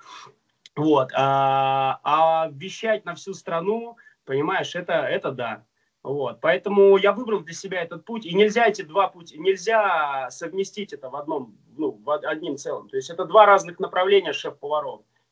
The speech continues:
И любой шеф тебе, там, например, крутой шеф, э, какой-нибудь московский, скажет Белькович, он скажет, да, он готовить не умеет.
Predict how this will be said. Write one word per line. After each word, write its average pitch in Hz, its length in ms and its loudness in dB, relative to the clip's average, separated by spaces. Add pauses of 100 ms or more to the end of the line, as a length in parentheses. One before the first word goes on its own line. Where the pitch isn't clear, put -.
И 147 120 -6
любой 196 320 4
шеф 247 320 -2
тебе, 170 300 -12
там, 151 160 -8
например, 151 320 -8
крутой 202 380 -2
шеф, 233 320 -6 (120)
э, 135 540 -6
какой-нибудь 160 400 -8
московский, 175 580 -2
скажет 151 320 -4
Белькович, 165 500 0
он 160 120 -6
скажет, 151 200 -12
да, 302 160 8
он 202 120 4
готовить 180 400 -6
не 131 60 -6
умеет. 120 360 -12